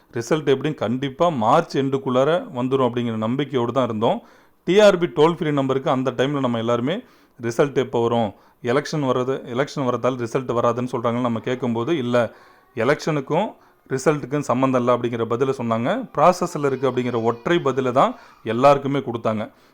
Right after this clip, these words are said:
அந்த பதிலால நமக்கு மேலும் ஆர்வம் அதிகமாயிடுச்சு. அப்ப கண்டிப்பா ரிசல்ட் வந்துட போகுதுன்னு நம்ம ஒவ்வொரு நாட்களா எதிர்பார்த்துட்டே இருந்தோம். நம்ம எதிர்பார்த்தபடி எதுவுமே வரல. நம்ம தான் கொஞ்சம் அதிகமா எதிர்பார்த்துட்டோம்னு நினைக்கிறேன்.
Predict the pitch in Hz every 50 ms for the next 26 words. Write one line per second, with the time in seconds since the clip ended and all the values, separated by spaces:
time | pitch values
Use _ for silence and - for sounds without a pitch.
0 | _ - 120 131 139 147 131 135 135 156 165 165 160 156 165 196 196 156 147 143
1 | 131 139 127 127 127 147 185 214 214 208 180 143 143 160 170 160 147 127 120 131
2 | 135 139 127 123 117 117 113 - - 117 - - - 113 104 - 101 - - 95
3 | 101 127 127 139 160 139 135 123 - 143 127 131 123 123 123 120 120 117 120 120
4 | 131 139 139 131 120 120 170 220 247 - - - _ _ _ - 117 123 131 139
5 | 143 143 131 123 123 131 131 - 139 147 139 117 120 135 135 131 131 127 117 135
6 | 123 131 123 117 120 123 160 233 196 123 120 113 110 113 131 131 135 135 127 -
7 | 123 113 120 120 160 208 226 - - - _ _ - 127 117 123 131 135 139 143
8 | 135 123 117 117 113 139 196 240 143 131 139 143 143 147 135 131 123 123 120 120
9 | 117 113 113 110 110 110 131 135 139 131 131 120 113 127 123 117 120 110 110 113
10 | 117 120 117 110 110 104 113 110 143 196 233